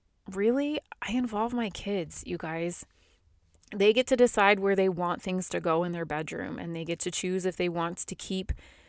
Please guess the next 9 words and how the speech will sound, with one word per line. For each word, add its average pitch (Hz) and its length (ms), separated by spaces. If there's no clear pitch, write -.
something 196 640
by 180 140
respecting 170 800
it 226 300
and 175 180
keeping 185 340
it 190 100
put 190 200
away, 175 480